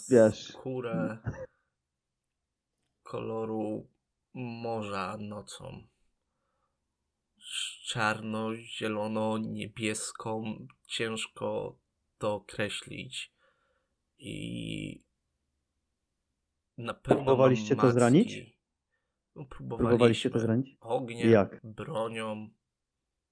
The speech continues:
Speaker 2: wodą. Ale myślę, że po-, przy-, trochę wygląda s-, s-, trochę wygląda jak ośmiornica, bo, ale t-, nie tak do końca.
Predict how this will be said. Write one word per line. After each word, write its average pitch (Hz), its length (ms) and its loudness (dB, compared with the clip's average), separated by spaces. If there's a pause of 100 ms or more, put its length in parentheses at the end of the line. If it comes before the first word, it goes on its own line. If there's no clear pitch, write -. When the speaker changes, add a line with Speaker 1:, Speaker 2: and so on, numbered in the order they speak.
(120)
Speaker 2:
wodą. 110 680 -4 (800)
Ale 113 140 -10
myślę, 117 300 -8
że 117 140 -4
po-, - 180 -16
przy-, - 380 -10 (140)
trochę - 220 -6
wygląda 117 800 0 (540)
s-, - 300 -16 (400)
s-, - 340 -16
trochę 131 260 -4
wygląda 117 500 0
jak 104 200 2
ośmiornica, 104 1040 -4 (400)
bo, 104 640 -12 (500)
ale 104 200 -8
t-, - 120 -12 (180)
nie 120 220 -2
tak 117 220 -2
do 110 120 -4
końca. 107 720 -4